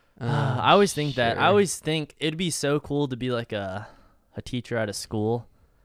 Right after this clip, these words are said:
Speaker 2: But then I realized I don't think I'd actually wanna do that.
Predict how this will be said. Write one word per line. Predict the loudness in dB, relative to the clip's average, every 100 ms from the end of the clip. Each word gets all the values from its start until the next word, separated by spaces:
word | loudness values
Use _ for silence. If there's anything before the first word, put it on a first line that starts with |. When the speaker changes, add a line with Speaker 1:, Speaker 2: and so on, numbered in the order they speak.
| _
Speaker 2:
But | -10
then | -6
I | -2
realized | 0 2 2 0 -4 -12 _
I | -12
don't | -10 -8
think | -10 -8
I'd | -8 -8
actually | -10 -12 -10 -10
wanna | -8 -8
do | -10 -10
that. | -10 -10